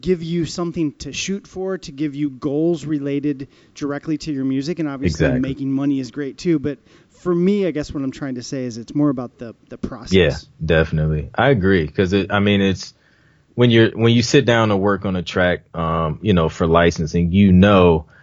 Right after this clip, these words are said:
Speaker 2: um, you know what it takes for a, a track to get licensed. Um, and you know, once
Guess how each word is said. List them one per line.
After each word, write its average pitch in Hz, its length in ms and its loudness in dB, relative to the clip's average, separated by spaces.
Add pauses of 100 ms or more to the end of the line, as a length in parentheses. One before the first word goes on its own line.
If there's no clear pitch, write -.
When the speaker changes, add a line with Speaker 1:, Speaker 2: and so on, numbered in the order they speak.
(200)
Speaker 2:
um, 78 420 0
you 107 120 6
know 104 140 8
what 107 100 8
it 87 120 2
takes 92 320 2
for 87 280 0
a, 85 300 -2
a 87 80 -2
track 90 320 0
to 90 80 -2
get 82 200 0
licensed. 78 720 -2
Um, 76 400 -2
and 85 140 6
you 87 100 8
know, 82 380 8
once 82 560 0